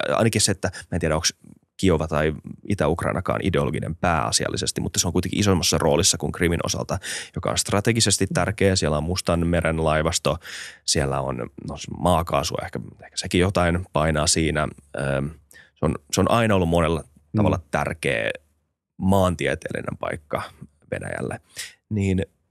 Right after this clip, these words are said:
Speaker 1: mitä jos he puolustaa sitä ihan eri tahtotilalla tai ihan eri asenteella tai ihan eri poliittisella kompassilla kuin muuta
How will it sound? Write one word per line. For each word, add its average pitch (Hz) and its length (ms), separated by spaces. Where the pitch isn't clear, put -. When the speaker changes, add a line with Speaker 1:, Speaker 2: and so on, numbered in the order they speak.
Speaker 1:
mitä 147 260
jos 107 320
he - 40
puolustaa 92 640
sitä - 380
ihan 107 300
eri 76 180
tahtotilalla - 680
tai 65 160
ihan 110 240
eri - 220
asenteella 73 460
tai - 160
ihan 110 180
eri 92 160
poliittisella 82 960
kompassilla 85 800
kuin - 200
muuta - 340